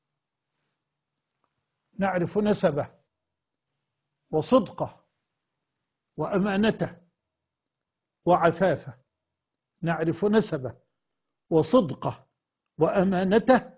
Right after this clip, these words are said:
وعفافه، فدعانا إلى الله جل وعلا لنوحده ونعبده ونخلع ما كنا نعبد نحن وآباؤنا من دونه من الحجارة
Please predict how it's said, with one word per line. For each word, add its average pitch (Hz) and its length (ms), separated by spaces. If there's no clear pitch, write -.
وعفافه، 180 800
فدعانا 233 540
إلى 247 220
الله 208 380
جل 214 240
وعلا 226 360
لنوحده 233 720
ونعبده 240 840
ونخلع 196 680
ما 202 180
كنا 196 460
نعبد 190 520
نحن 208 400
وآباؤنا 220 1040
من 214 260
دونه 277 480
من 240 160
الحجارة 233 880